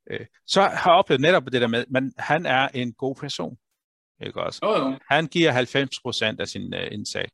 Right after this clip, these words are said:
Speaker 1: og, og sådan nogle ting, som er fantastisk. Jeg synes, det er virkelig beundringsværdigt,
Speaker 2: Jo, jo.
Speaker 1: øh, værdigt, ikke også? Men, men, men hvor man på grund af, at personen er likable, øh,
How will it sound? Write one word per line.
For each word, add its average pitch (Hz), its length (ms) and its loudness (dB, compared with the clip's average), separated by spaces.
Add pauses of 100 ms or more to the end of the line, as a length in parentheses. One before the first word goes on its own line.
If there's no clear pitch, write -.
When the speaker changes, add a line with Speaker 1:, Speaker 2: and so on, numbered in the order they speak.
Speaker 1:
og, - 140 -6
og 117 140 0
sådan 143 120 0
nogle 139 100 2
ting, 120 200 0 (140)
som 123 180 0
er 170 140 4
fantastisk. - 540 -2
Jeg 123 100 -4
synes, 147 140 -4
det 139 100 0
er 113 60 -4
virkelig 160 320 6
beundringsværdigt, 95 600 -6 (320)
Speaker 2:
Jo, 214 180 0
jo. 175 100 2
Speaker 1:
øh, 107 60 -6
værdigt, 110 320 2 (320)
ikke 120 160 2
også? 139 200 0 (200)
Men, 135 200 2 (100)
men, 135 220 2 (100)
men 135 200 -2 (300)
hvor 160 180 6
man 165 180 2
på - 180 -14
grund 220 260 2
af, 143 300 2
at 120 120 -2 (680)
personen 156 540 2
er 113 420 4
likable, 120 440 -2 (560)
øh, 101 760 2